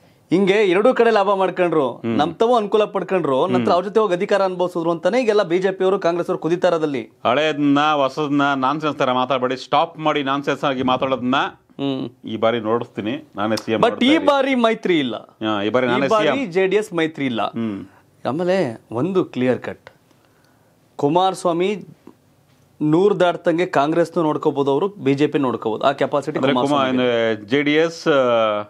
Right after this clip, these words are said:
Speaker 2: ಮನಸ್ಸು ಮಾಡಿದ್ರೆ, ಕುಮಾರಸ್ವಾಮಿ ಮನಸ್ಸು ಮಾಡಿದ್ರೆ
Speaker 1: ಮನ್ಸು-,
Speaker 2: ಎರಡು ಪಕ್ಷಗಳು ನೂರ್
Speaker 1: ಅದ್ನ
Speaker 2: ದಾಟಲ್ಲ.
Speaker 1: ಮನ್ಸು ಮಾಡಿದ್ರಲ್ಲ, ಅದನ್ನೇ ಮಾಡೋದು ಈಗ ಅವರು.
Speaker 2: ಹ್ಮ್, ಮಾಡಿದ್ದಾರೆ.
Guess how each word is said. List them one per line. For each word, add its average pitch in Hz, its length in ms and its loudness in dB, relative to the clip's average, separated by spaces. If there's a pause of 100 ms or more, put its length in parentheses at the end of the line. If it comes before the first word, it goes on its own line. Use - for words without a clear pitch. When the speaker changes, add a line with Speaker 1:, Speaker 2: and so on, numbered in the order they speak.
(240)
Speaker 2:
ಮನಸ್ಸು 120 280 -2
ಮಾಡಿದ್ರೆ, 110 240 0
ಕುಮಾರಸ್ವಾಮಿ 127 420 -2
ಮನಸ್ಸು 120 240 -4
ಮಾಡಿದ್ರೆ 113 300 0
Speaker 1:
ಮನ್ಸು-, 214 420 -6
Speaker 2:
ಎರಡು 208 200 2
ಪಕ್ಷಗಳು 190 360 -4
ನೂರ್ 175 180 0
Speaker 1:
ಅದ್ನ 143 120 -2
Speaker 2:
ದಾಟಲ್ಲ. 127 160 -2
Speaker 1:
ಮನ್ಸು 175 160 -6
ಮಾಡಿದ್ರಲ್ಲ, 170 380 0
ಅದನ್ನೇ 139 220 -2
ಮಾಡೋದು 147 300 0
ಈಗ 143 100 0
ಅವರು. 127 200 0
Speaker 2:
ಹ್ಮ್, 117 320 -2
ಮಾಡಿದ್ದಾರೆ. 120 540 0